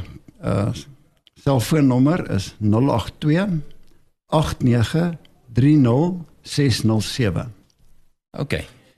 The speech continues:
Speaker 2: En is daar 'n webwerf of
Speaker 1: Daar is 'n web-, webwerf
Speaker 2: Ja.
Speaker 1: waar die mense ons kan sien. Ons is op Facebook ook. Ons, eh, webwerf is Coastal Garage Doors S A.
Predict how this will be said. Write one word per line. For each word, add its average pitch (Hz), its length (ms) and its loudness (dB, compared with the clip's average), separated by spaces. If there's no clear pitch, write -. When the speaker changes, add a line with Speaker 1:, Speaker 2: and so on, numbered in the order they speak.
Speaker 2:
En 143 380 0
is 139 160 0
daar 175 220 2
'n 113 120 -2
webwerf 151 640 0
of 98 140 -2
Speaker 1:
Daar 120 280 2
is 170 160 0
'n 190 100 2
web-, 147 380 0
webwerf 143 540 -2
Speaker 2:
Ja. 87 220 -2
Speaker 1:
waar 117 180 2
die 127 100 2
mense 131 320 2
ons 131 140 -2
kan 131 160 0
sien. 147 320 0
Ons 113 180 -4
is 98 140 -4
op 104 100 -2
Facebook 143 640 -2
ook. - 340 -4
Ons, 120 360 0
eh, 113 380 2
webwerf 131 640 0
is 120 200 -2
Coastal 156 520 0
Garage 113 600 0
Doors 113 520 0
S - 340 2
A. 92 160 -4